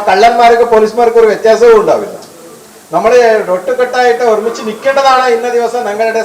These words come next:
സ്ട്രെങ്ത്. അതുകൊണ്ട് പോലീസിന്റെ ഒരു ലെവൽ നിങ്ങൾ നോക്കിയാൽ തന്നെ മനസ്സിലാവും. പല സംസ്ഥാനങ്ങളെ പോലീസായിട്ട് കേരള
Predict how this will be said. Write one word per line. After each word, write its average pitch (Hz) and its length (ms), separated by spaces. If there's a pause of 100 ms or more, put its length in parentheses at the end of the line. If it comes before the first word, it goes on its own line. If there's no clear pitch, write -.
സ്ട്രെങ്ത്. 202 420 (680)
അതുകൊണ്ട് 247 320 (120)
പോലീസിന്റെ 262 580 (160)
ഒരു 254 100 (140)
ലെവൽ 214 200 (100)
നിങ്ങൾ 262 180 (100)
നോക്കിയാൽ 233 400 (140)
തന്നെ 208 240
മനസ്സിലാവും. 208 560 (880)
പല - 120 (180)
സംസ്ഥാനങ്ങളെ 254 720
പോലീസായിട്ട് 233 560 (160)
കേരള 208 240